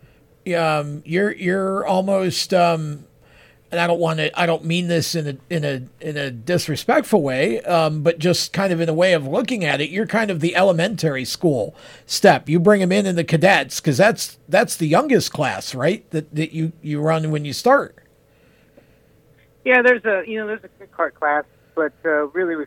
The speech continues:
Speaker 2: feel like, you know, you start really developing kind of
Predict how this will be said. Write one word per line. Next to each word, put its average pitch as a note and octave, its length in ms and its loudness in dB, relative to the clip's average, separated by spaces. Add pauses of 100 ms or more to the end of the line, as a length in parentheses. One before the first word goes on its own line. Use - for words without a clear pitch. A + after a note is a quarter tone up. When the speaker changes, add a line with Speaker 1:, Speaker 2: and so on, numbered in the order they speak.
Speaker 2:
feel D3+ 120 -4
like, C#3 160 0 (760)
you D3+ 100 -8
know, B2+ 100 -10 (1080)
you D#3 180 -12
start D3 240 6
really D3 240 6
developing B2 520 -4
kind C#3 240 -2
of B2 100 -6